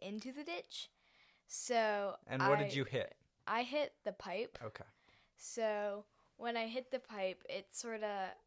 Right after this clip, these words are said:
Speaker 1: I don't know exactly how this happened, but I mean, I guess it somehow, like, got split, my lip, and my entire lip almost, like, split wide open,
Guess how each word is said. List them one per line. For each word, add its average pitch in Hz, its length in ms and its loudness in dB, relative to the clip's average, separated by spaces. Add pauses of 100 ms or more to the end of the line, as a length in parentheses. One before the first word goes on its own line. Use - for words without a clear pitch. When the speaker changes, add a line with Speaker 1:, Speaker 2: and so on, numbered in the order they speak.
Speaker 1:
I - 100 -4
don't 440 160 0
know 311 220 0
exactly 285 440 0
how 269 140 -2
this 262 160 -4
happened, 254 480 -4
but 208 320 -2
I 208 100 -6
mean, 208 320 -4
I 202 60 -4
guess 226 440 -2
it 214 200 -8
somehow, 220 640 -2
like, 180 320 -6 (340)
got 185 240 -4
split, 208 720 -4
my 180 180 -6
lip, 185 340 -2 (580)
and 202 420 0
my 196 180 0
entire 233 520 -2
lip 196 460 -4
almost, 190 340 -6
like, 175 180 -8
split 196 680 2
wide 180 400 0
open, 247 480 -2